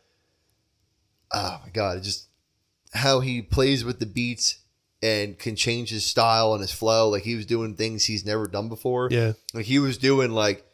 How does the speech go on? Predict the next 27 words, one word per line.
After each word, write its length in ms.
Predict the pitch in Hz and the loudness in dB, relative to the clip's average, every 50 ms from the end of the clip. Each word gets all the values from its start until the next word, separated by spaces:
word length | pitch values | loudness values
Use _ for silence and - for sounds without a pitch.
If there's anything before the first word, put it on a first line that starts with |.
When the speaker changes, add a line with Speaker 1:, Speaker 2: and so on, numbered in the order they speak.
| _ _ _ _ _ _ _ _ _ | _ _ _ _ _ _ _ _ _
Speaker 1:
radio 800 | - 104 107 113 120 123 123 123 120 117 117 117 113 110 104 92 - _ _ _ - | -8 -2 2 4 4 4 4 2 2 2 0 0 -4 -6 -10 -12 -16 _ _ _ -6
tier 340 | - - 123 117 110 104 | -2 0 2 2 2 2
rapping, 680 | 98 98 104 107 104 101 - 107 98 92 82 85 92 - _ - | 0 0 0 0 0 -2 -2 -2 -4 -4 -4 -10 -16 -20 _ -8
like 120 | - 107 101 | -6 -4 -2
how 80 | 113 | 0
you 200 | 110 107 107 107 | 0 0 -2 -4
hear 280 | 95 101 113 110 107 104 | -6 -6 -4 -4 -4 -4
people, 400 | - 117 113 104 107 104 104 - _ _ _ _ _ - | -2 -4 -4 -4 -4 -6 -8 -10 _ _ _ _ _ -4
and 100 | 117 123 | -2 0
I'm 60 | 127 | 2
not 160 | 131 131 - | 2 2 2
saying 160 | - 135 113 | 2 0 0
he's 160 | 120 135 139 123 | 0 0 0 0
a 20 | 110 | 0
sellout, 520 | - - 110 101 92 95 95 95 - - _ _ _ _ _ | 2 2 2 0 0 -2 -4 -6 -6 -8 _ _ _ _ _
but, 80 | - 113 | 0 2
like, 160 | 113 110 - | 2 2 2
almost 460 | 123 131 127 123 117 - - - - - | 0 0 0 2 2 2 2 2 4 4
sellout 440 | 131 131 120 113 110 113 117 - - | 4 4 4 2 2 0 0 -2 -4
rapping 680 | - 95 110 110 113 113 113 113 107 104 107 104 95 98 _ _ _ _ - | -8 -8 -6 -4 -4 -4 -4 -6 -6 -6 -8 -14 -18 -20 _ _ _ _ -10
style 540 | - - - 127 113 113 110 107 101 101 | -8 -4 0 2 2 2 2 0 -2 -4
flow 640 | - - - 120 120 113 107 101 95 90 90 87 _ _ _ _ _ _ _ _ _ _ - | -4 -4 0 2 4 4 4 2 0 -4 -6 -8 _ _ _ _ _ _ _ _ _ _ -8
and 200 | 107 104 101 98 | -8 -6 -4 -2
making 340 | 101 104 101 - - 104 101 | 0 0 0 -2 -4 -8 -8
it 120 | 95 - | -8 -6
look 280 | 98 101 95 - _ _ _ _ | -6 -6 -8 -8 _ _ _ _
awesome. 520 | - 110 107 107 101 - - 82 - 107 | -4 -2 -2 -2 -2 -4 -6 -8 -14 -16